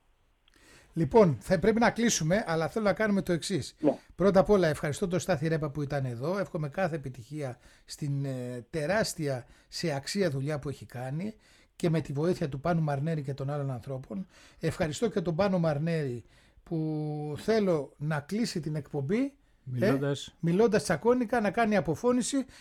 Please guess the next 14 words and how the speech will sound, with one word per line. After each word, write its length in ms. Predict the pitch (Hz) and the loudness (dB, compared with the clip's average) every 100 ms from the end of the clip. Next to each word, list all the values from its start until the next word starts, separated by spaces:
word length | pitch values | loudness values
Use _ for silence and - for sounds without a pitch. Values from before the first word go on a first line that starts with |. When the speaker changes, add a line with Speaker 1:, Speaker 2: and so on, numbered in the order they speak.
| - | -10
Speaker 1:
και 280 | - 208 - | 2 2 4
να 160 | 180 190 180 170 165 160 151 - | 0 2 4 4 4 2 0 -2
προαναγγείλει 580 | 180 170 165 139 254 226 | 0 2 0 -2 -2 -2
«Θα 160 | - | -2
κλείσουμε 400 | 151 226 185 214 | -4 -4 -2 0
με 60 | 180 | 2
το 120 | 180 | 0
τραγούδι 520 | 170 165 220 220 220 - - - | 0 0 0 0 -2 -6 -4 2
Πετροπέρδικα». 840 | 180 180 - 214 147 139 120 117 - - | 6 6 8 8 8 2 -6 -12 -14 -6
Πες 240 | - 240 202 | 4 4 4
μας 160 | 180 | 0
στα, 120 | - 165 | 0 -2
στα 160 | - | -4
τσακώνικα 640 | 143 147 240 240 214 240 | -6 -2 0 0 0 -4